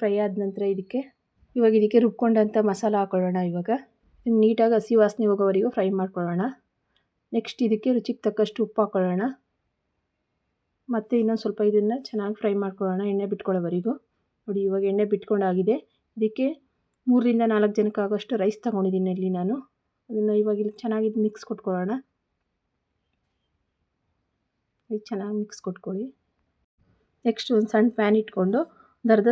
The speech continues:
ಸ್ಪೂನಷ್ಟು ಆಯಿಲ್ ಹಾಕ್ಕೊಂಡಿದ್ದೀನಿ. ಅದಕ್ಕೆ ಮೂರು ಮೊಟ್ಟೆ ಹಾಕ್ಕೊಳ್ತಾ ಇದ್ದೀನಿ. ನೀವು ಬೇಕಿದ್ರೆ ಜಾಸ್ತಿ ಮೊಟ್ಟೆನಾದರೂ ಹಾಕ್ಕೊಳ್ಳಿ. ಸ್ವಲ್ಪ ಉಪ್ಪು, ಸ್ವಲ್ಪ ಪೆಪ್ಪರ್ ಪೌಡ್ರು, ಸ್ವಲ್ಪ ಗ್ರೀನ್ ಮಸಾಲೆ, ಎತ್ತಿಟ್ಕೊಂಡಂಥ ಮಸಾಲ, ಅದನ್ನು ಅಷ್ಟನ್ನು ಹಾಕ್ಕೊಂಡು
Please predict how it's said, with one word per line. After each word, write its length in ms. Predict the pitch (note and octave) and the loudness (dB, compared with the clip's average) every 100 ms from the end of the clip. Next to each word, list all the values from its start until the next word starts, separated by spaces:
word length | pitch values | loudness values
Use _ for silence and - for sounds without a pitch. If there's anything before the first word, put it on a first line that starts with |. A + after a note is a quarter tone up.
| B3+ | 0
ಸ್ಪೂನಷ್ಟು 400 | - A3 G#3+ A3+ | 2 2 2 0
ಆಯಿಲ್ 160 | F#3 G3 | 0 0
ಹಾಕ್ಕೊಂಡಿದ್ದೀನಿ. 520 | G3 F#3 F3 F#3 A3 F4 _ _ _ _ _ _ _ _ _ _ G#3 | -2 -4 -2 0 -2 -2 _ _ _ _ _ _ _ _ _ _ -6
ಅದಕ್ಕೆ 240 | A3 B3 C4 | -2 2 4
ಮೂರು 160 | A#3 B3+ A3 | 4 2 2
ಮೊಟ್ಟೆ 180 | G#3 G#3+ | 2 0
ಹಾಕ್ಕೊಳ್ತಾ 320 | G3 F#3+ F#3+ F#3 | 2 -2 -2 -2
ಇದ್ದೀನಿ. 240 | F#3+ A3 - _ _ _ _ | 0 -2 -4 _ _ _ _
ನೀವು 120 | B3+ A#3 | -2 2
ಬೇಕಿದ್ರೆ 280 | A3+ A#3 A3+ | 2 2 0
ಜಾಸ್ತಿ 220 | G#3+ G3+ A3 | 0 -2 -4
ಮೊಟ್ಟೆನಾದರೂ 420 | G#3+ G#3 G3+ G3 G#3+ | -2 -2 -4 -4 -6
ಹಾಕ್ಕೊಳ್ಳಿ. 260 | F#3+ A#3 B3+ | -4 -4 -4
ಸ್ವಲ್ಪ 200 | B3 - A#3+ G#3+ | -6 -4 2 2
ಉಪ್ಪು, 240 | G3+ G3+ C#4+ - | 2 0 0 -2
ಸ್ವಲ್ಪ 240 | - G#3+ A3 | -8 -2 -2
ಪೆಪ್ಪರ್ 280 | G#3+ G3 G#3+ - | -2 -2 -6 -2
ಪೌಡ್ರು, 320 | G3 F#3 G#3+ C4+ _ _ | -4 -2 -4 -6 _ _
ಸ್ವಲ್ಪ 200 | A3 A3+ G3+ | -2 0 2
ಗ್ರೀನ್ 220 | A3 A3 | 2 4
ಮಸಾಲೆ, 300 | G3+ F#3+ F#3+ F#3+ | 2 -2 -4 -4
ಎತ್ತಿಟ್ಕೊಂಡಂಥ 580 | G3 G#3+ G#3+ G3 F#3+ G#3+ | -6 -6 -4 -4 -4 -6
ಮಸಾಲ, 280 | G3+ F#3 F3+ F3+ - | -10 -8 -10 -10 -8
ಅದನ್ನು 220 | A3 G#3 G3 | -4 -2 -4
ಅಷ್ಟನ್ನು 320 | - A3+ A3 | -4 -2 -2
ಹಾಕ್ಕೊಂಡು 320 | G3 F#3+ G#3 | -2 -4 -6